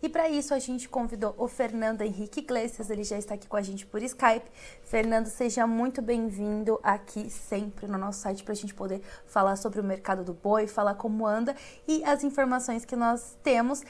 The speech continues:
é que as escalas de abate estão confortáveis, seguem confortáveis e isso aí tá gerando o que no mercado? Como vocês estão avaliando? Que impacto isso tá gerando pro mercado do boi gordo?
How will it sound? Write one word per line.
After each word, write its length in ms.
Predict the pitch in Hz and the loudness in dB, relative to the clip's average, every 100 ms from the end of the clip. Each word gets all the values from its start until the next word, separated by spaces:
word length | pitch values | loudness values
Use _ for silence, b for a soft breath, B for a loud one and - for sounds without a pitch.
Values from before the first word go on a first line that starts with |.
| B - | B -6
é 100 | 220 | 0
que 80 | |
as 120 | 214 208 | 0 0
escalas 440 | - 214 196 202 | 0 4 4 4
de 80 | 208 | 0
abate 400 | 190 185 190 208 | 4 2 2 -8
estão 340 | - 196 214 | 0 2 2
confortáveis, 840 | - 226 208 202 180 175 180 220 - | 0 -4 -4 -2 2 2 2 -4 0
seguem 420 | - 220 247 254 | 6 6 6 -2
confortáveis 840 | 226 202 202 - 196 208 254 262 B B B B | -2 -4 -6 6 6 6 2 -4 B B B B
e 400 | 247 262 - 233 | 2 2 4 4
isso 200 | 247 - | 4 4
aí 320 | 254 233 226 233 B - | 6 6 2 -4 B 4
tá 220 | 247 240 240 | 6 6 4
gerando 460 | 247 247 247 240 | 2 6 6 4
o 40 | - | 0
que 260 | - 240 | 4 4
no 80 | 226 | 4
mercado? 500 | 214 208 220 - 190 | 0 2 8 8 8
Como 240 | - 220 | 0 0
vocês 360 | 226 233 233 220 | 2 0 0 -2
estão 180 | - 226 | 2 4
avaliando? 480 | 214 214 214 190 196 | 4 4 4 2 0
Que 160 | - | -2
impacto 500 | 240 262 240 247 262 | 2 6 6 6 -2
isso 220 | 233 233 | -2 0
tá 100 | 233 | -2
gerando 300 | 214 220 208 | 0 0 -2
pro 160 | 208 214 | -4 -4
mercado 340 | 214 214 214 | -4 0 -2
do 100 | 214 | 0
boi 200 | 202 208 | -2 -2
gordo? 420 | 208 185 - - | -2 -4 -6 -12